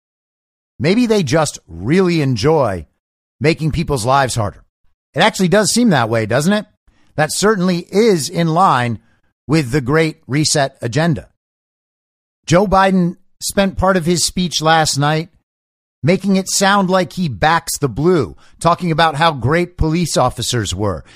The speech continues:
and how what we need to do is figure out ways to fund them more so that they can focus not only on stopping crime, but on fixing the cultural stuff as well.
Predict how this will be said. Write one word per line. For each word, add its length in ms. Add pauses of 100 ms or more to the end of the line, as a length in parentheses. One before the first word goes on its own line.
(100)
and 100
how 240
what 260
we 140
need 460
to 100
do 460 (360)
is 300
figure 420
out 320 (220)
ways 420 (120)
to 260 (240)
fund 480
them 260
more 840 (320)
so 160
that 100
they 140
can 160
focus 420
not 220
only 420
on 460 (260)
stopping 540
crime, 580 (340)
but 240
on 360 (160)
fixing 560
the 100
cultural 640
stuff 480
as 320
well. 520